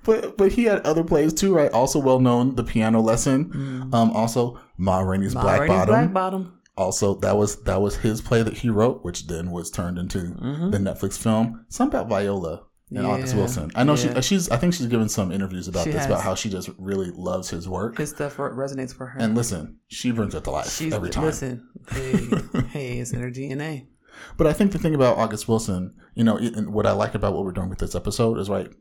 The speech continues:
Speaker 1: these people, they're known for things, right? They're known for their
Speaker 2: Mm-hmm.
Speaker 1: work, but we don't necessarily know much about their lives, right? We
Speaker 2: Right.
Speaker 1: don't necessarily know about the person who then became the creator.
Speaker 2: Right.
Speaker 1: Um,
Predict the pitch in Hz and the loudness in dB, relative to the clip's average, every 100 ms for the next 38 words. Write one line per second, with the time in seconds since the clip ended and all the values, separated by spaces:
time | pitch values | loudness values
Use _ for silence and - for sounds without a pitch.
0 | _ 127 131 - 139 127 117 113 98 101 | _ -4 -4 0 0 2 2 2 2 -2
1 | 107 110 90 82 52 - 92 98 101 101 | -2 -4 -6 -6 -8 -6 -6 -2 0 0
2 | - 135 80 85 175 - - - - - | 0 0 0 0 -2 -4 -6 -18 -20 -20
3 | _ - 131 117 - 123 165 226 - - | _ 0 2 2 -2 -4 0 2 0 -4
4 | _ _ _ _ - 110 113 120 113 98 | _ _ _ _ -4 0 2 0 0 0
5 | 98 101 101 92 98 92 87 85 - 87 | 0 0 -2 -2 -4 -6 -6 -6 -6 -8
6 | 78 82 - - - 98 143 120 113 104 | -6 -6 -8 -12 -6 -4 -2 2 2 0
7 | - 104 92 95 95 90 87 - - - | -2 -4 -4 -6 -6 -4 -6 -6 -14 -10
8 | 101 - - 104 - 85 87 101 85 87 | -6 -2 0 0 -2 -6 -4 -4 -4 -10
9 | - 95 87 85 95 85 71 92 82 80 | -6 -4 -4 -4 -4 -4 -6 -6 -4 -4
10 | 143 139 135 - - - - 110 101 95 | -4 -4 -6 -10 -16 -16 -2 -2 0 -4
11 | 90 | -6